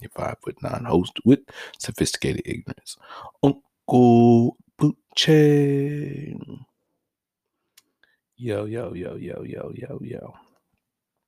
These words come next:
What's good? What's going on? How's everybody doing? Before I jump in and forget anything like I usually do, let me go ahead and say this.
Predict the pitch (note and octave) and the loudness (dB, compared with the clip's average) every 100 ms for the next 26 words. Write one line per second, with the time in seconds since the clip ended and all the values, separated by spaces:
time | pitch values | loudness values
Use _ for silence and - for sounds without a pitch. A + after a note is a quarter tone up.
0 | - - - _ _ _ _ - G#2 G2 | -20 -20 -20 _ _ _ _ -6 -2 0
1 | G2 - - F#2 D3 _ _ _ _ - | 0 -2 -12 -12 -16 _ _ _ _ -10
2 | F#2 F#2+ - - A1+ A1 - - A2 _ | -6 -6 -8 -12 -10 -12 -14 -16 -18 _
3 | _ _ _ - F2+ G2 A#2 B2+ - B2 | _ _ _ -4 -4 -4 -10 -14 -14 -14
4 | - C#3+ C#3 A#2 _ _ _ _ _ _ | -12 -12 -12 -14 _ _ _ _ _ _
5 | _ _ - G#2 - G#2+ G2 G#2+ G#2 F#2 | _ _ -2 -2 2 2 2 -2 -4 -4
6 | - - A#1 - - - F2 - - - | -6 -8 -8 -10 -10 -10 -10 -8 -10 -8
7 | - - G2 - - - A2+ - - - | -10 -8 -10 -12 -10 -10 -10 -10 -8 -8
8 | G2 - - - - C3 - - - - | -8 -10 -10 -10 -10 -10 -8 -10 -10 -12
9 | - - - - - | -12 -10 -10 -12 -16